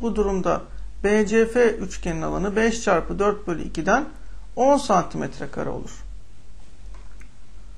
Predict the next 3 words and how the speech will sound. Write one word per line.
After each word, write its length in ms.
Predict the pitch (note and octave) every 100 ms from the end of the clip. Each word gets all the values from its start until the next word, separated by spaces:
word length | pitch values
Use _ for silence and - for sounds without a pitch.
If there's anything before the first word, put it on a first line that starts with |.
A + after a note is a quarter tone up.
| - - - - - - -
Karenin 500 | - D#4+ C#4+ C#4+ D4+
köşegenini 640 | C4+ B3 C4+ C4 C4+ B3+
çizersem, 640 | A#3+ G#3 B3 C#4 - C4